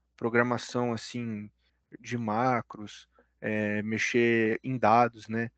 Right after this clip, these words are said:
Era bem um trabalho, assim, de engenheiros de dados. Pegava grandes bases, assim, tinha que ver a melhor forma de interpretar essas bases,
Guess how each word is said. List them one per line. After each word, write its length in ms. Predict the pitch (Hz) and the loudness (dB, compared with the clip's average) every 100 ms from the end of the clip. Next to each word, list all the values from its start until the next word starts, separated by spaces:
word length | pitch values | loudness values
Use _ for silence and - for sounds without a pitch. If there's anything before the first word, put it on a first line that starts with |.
| _ _ - | _ _ -2
Era 200 | 120 120 | 4 4
bem 180 | 123 135 | 6 4
um 360 | 147 143 139 | 2 0 -2
trabalho, 420 | 135 135 123 123 127 | 2 4 8 6 6
assim, 340 | - 127 123 _ _ | -2 -8 -8 _ _
de 360 | 127 117 123 127 | -14 -4 -2 -2
engenheiros 580 | 127 123 131 127 143 131 | -2 2 4 6 4 2
de 120 | 156 | -2
dados. 480 | 127 101 98 - - _ | 0 0 0 -6 -20 _
Pegava 460 | 143 147 151 160 135 | 6 12 12 10 6
grandes 480 | 135 135 180 151 135 | 6 8 8 4 0
bases, 640 | 123 127 156 143 117 110 | 8 10 12 8 4 -8
assim, 420 | 107 - 123 131 | -12 -10 -10 -8
tinha 240 | - 123 | -10 -12
que 480 | 120 - 127 117 110 _ - | -12 -10 -8 -6 -8 _ -8
ver 340 | 123 135 131 | -2 0 2
a 60 | 113 | 0
melhor 300 | 117 120 127 | 2 2 2
forma 320 | - 127 127 | 2 0 0
de 480 | 120 127 120 104 - _ _ - | -4 -6 -6 -8 -14 _ _ -18
interpretar 600 | 123 131 - 135 - 120 | -4 -2 -2 -4 -2 0
essas 260 | 123 - 127 | 0 -2 -4
bases, 600 | 123 120 131 107 107 | 2 4 4 0 -8